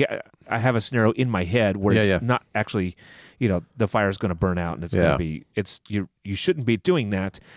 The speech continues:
Speaker 1: On the other hand, uh, it, it, it, it should be okay. Um, I don't know, whatever. It, okay, so, I mean, it's just, it's just different.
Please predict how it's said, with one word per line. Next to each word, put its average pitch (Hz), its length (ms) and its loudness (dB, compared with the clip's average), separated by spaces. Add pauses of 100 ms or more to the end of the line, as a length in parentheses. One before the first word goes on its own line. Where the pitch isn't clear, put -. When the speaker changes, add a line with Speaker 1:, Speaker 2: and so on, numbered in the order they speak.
(500)
Speaker 1:
On 143 120 0
the 165 60 4
other 156 120 2
hand, 117 280 0 (420)
uh, 117 120 0
it, 123 200 0
it, 110 140 -2 (200)
it, 113 120 -6 (160)
it - 180 -10
should 131 180 0
be 104 120 2
okay. 78 340 -2 (420)
Um, 82 480 -6 (440)
I 92 60 -6
don't 85 100 -6
know, 76 60 -8
whatever. 95 360 0 (480)
It, - 200 -12 (140)
okay, 175 260 2
so, 233 220 0
I 185 60 0
mean, 214 100 2
it's 214 60 0
just, 220 160 0
it's 190 100 2
just 226 220 -2
different. - 480 -2